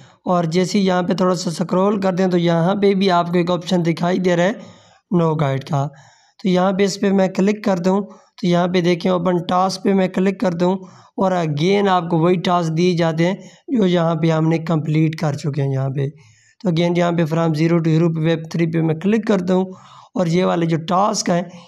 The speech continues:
ये यहाँ पे मैं डन कर चुका हूँ। तो आपने भी as it इसी तरह, तरह का procedure follow करना होगा जो आपके साथ share किया गया है। सबसे पहले phase one के अंदर welcome, यहाँ पे no guide,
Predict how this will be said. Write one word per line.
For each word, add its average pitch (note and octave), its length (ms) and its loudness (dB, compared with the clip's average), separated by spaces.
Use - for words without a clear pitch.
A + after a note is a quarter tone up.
ये F3+ 100 2
यहाँ D3+ 320 0
पे D3+ 160 2
मैं D#3 200 4
डन C3+ 240 0
कर C#3+ 220 -2
चुका D#3 300 -4
हूँ। C3+ 160 -4
तो - 160 -12
आपने G#3 540 2
भी G3+ 180 2
as F3+ 320 2
it F#3 160 0
इसी F#3 320 0
तरह, F#3 260 0
तरह E3+ 320 0
का E3+ 120 -2
procedure D#3 460 0
follow E3 320 0
करना F#3 260 0
होगा F3 280 0
जो E3 120 2
आपके D#3+ 300 0
साथ D#3+ 200 -2
share D#3+ 260 0
किया F#3+ 220 0
गया F3+ 140 0
है। F3 160 -2
सबसे F3 360 -4
पहले F3 300 2
phase D#3+ 320 -2
one F3 220 0
के F#3 100 -2
अंदर F3 260 0
welcome, D#3+ 480 0
यहाँ D#3 200 0
पे D#3 120 0
no D#3+ 200 2
guide, E3+ 360 -2